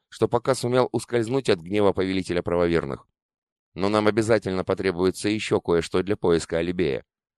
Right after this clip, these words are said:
Что именно? Во-первых, нужны проводники, хорошо знающие местность. Во-вторых, нужны люди, хорошо знающие Алибея лично.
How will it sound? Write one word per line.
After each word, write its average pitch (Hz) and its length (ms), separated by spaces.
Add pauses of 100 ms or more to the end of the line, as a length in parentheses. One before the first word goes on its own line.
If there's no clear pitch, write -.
(100)
Что - 260
именно? 98 400 (680)
Во-первых, 131 640
нужны 117 320
проводники, 113 540
хорошо 98 400
знающие 101 440
местность. 92 460 (440)
Во-вторых, 123 440
нужны 113 300
люди, 120 240
хорошо 98 400
знающие 107 560
Алибея 92 420
лично. 82 400